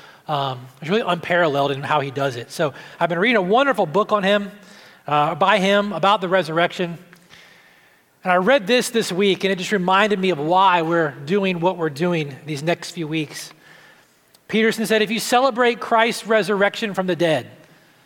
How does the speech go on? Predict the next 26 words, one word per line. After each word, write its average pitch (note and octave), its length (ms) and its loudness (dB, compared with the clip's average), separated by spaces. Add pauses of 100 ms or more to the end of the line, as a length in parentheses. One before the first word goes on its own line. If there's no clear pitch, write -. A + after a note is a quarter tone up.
(300)
only A3+ 320 2
one A3+ 420 2
day A3 200 4
a F#3+ 40 2
year," E3 340 -2 (1300)
so G#3 80 -4
if F#3+ 60 0
you A3+ 140 -2 (160)
only D#4 380 4
celebrate D#3+ 640 2
the D#3+ 80 -2
physical B3+ 520 -2
resurrection A3 600 0
of D#3+ 120 -4
Jesus F#3 460 -2 (180)
from A#3 400 0
the A3 80 0
dead E3 400 2 (180)
one F#3+ 380 0
day A#3 160 4
a F#3+ 60 4
year, D3 360 -6 (880)
you A3 200 2
are G#3 100 2
missing F3 520 -2
something C3 600 -6